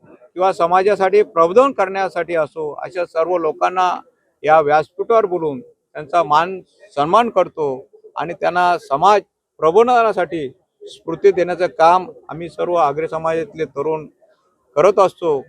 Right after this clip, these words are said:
पहिल्या दिवशी आम्ही या ठिकाणी कॉमेडीचा तडका या सांस्कृतिक कार्यक्रमाचं आयोजन केलेलं आहे. दुसऱ्या दिवशी ज्या आमच्या आगरी समाजाच्या ज्या चालू रूढी आहेत,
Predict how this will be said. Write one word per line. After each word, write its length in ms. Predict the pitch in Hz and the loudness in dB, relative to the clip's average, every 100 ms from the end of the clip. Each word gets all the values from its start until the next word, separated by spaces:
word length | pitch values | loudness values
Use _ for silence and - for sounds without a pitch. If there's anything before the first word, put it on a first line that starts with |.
| _ - | _ 2
पहिल्या 320 | 156 202 214 | 4 6 6
दिवशी 580 | 196 190 214 214 208 - _ _ - | 4 2 4 6 6 0 _ _ -12
आम्ही 640 | 147 185 190 190 185 175 - - - - | -8 -6 -6 -6 -8 -12 -16 -20 -20 -6
या 220 | 151 170 | 2 4
ठिकाणी 400 | 180 180 175 185 | 2 -2 -2 -2
कॉमेडीचा 680 | 185 147 151 180 185 185 196 175 | -4 -4 -2 0 -2 0 -2 0
तडका 460 | 156 156 196 180 127 - _ _ _ _ _ 135 | 0 2 4 2 2 -6 _ _ _ _ _ 0
या 240 | 170 185 | 2 4
सांस्कृतिक 580 | - 151 135 196 202 - | 0 -6 -6 -4 -2 0
कार्यक्रमाचं 1000 | 180 175 180 175 - 180 175 180 175 160 | 0 0 -2 -8 -6 -6 -4 -2 0 2
आयोजन 360 | 135 147 190 | 0 0 -2
केलेलं 360 | 185 185 185 185 | -2 0 0 2
आहे. 160 | 185 190 339 - _ - 143 | 0 -2 -12 -20 _ -18 -14
दुसऱ्या 320 | 151 208 220 | -2 2 4
दिवशी 460 | 202 190 202 196 | 4 0 2 2
ज्या 180 | 175 180 | 2 2
आमच्या 400 | 170 160 165 185 | 4 2 0 2
आगरी 300 | 160 156 196 | 2 2 -2
समाजाच्या 800 | - 185 185 185 180 190 190 185 - _ _ _ _ - | -2 -4 -2 -2 -2 2 2 2 -2 _ _ _ _ -4
ज्या 120 | 196 | -4
चालू 380 | 202 139 165 240 | -2 0 4 6
रूढी 280 | 240 208 | 6 6
आहेत, 100 | 180 | 4